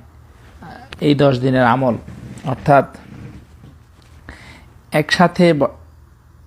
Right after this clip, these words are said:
এই দশ দিনের যেভাবে ফজিলত রয়েছে, একইভাবে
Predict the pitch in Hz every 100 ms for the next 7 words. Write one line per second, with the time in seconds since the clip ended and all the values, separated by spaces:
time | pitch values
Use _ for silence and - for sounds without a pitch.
0 | _ - - 143 143 135 127 151 156 165
1 | 147 135 143 147 139 143 135 - - 139
2 | 131 139 143 139 147 147 - 175 220 -
3 | - - - - - - - 143 147 165
4 | 165 143 143